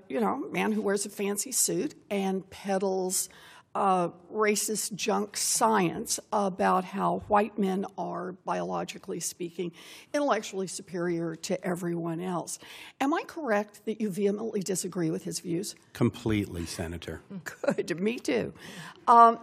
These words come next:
Speaker 1: and as someone who worked as an academic researcher for decades, I think that spouting fake science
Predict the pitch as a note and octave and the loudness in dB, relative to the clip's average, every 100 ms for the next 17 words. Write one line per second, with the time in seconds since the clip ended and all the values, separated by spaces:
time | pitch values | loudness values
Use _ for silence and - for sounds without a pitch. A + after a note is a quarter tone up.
0 | - C#4 C4+ B3+ - - D#4+ E4 F4 D#4 | 2 6 8 6 4 6 10 12 12 10
1 | C#4 B3 A#3 A#3 A3+ - A3 G#3 G#3 G3 | 6 2 2 0 -2 0 2 2 2 2
2 | A3 C4 A3+ G#3+ G#3 G3+ F#3+ - E4+ D#4+ | 2 2 2 0 0 -2 0 2 2 0
3 | A#3+ G#3+ G3+ G3+ F#3+ G#3+ G#3 - - - | -2 -4 -4 -2 -2 -2 -4 -4 -12 -14
4 | - - - D4+ F#4 F#4 F4+ - B3+ - | -16 -12 -2 0 0 0 -2 0 0 2
5 | - - - A#3 C4 C4+ D4+ - - G#3+ | 0 0 2 4 4 2 -2 -4 -4 -4
6 | A#3+ - - - A3+ A3 A#3 A#3 - | -4 -8 -6 -4 -2 -2 -4 -6 -8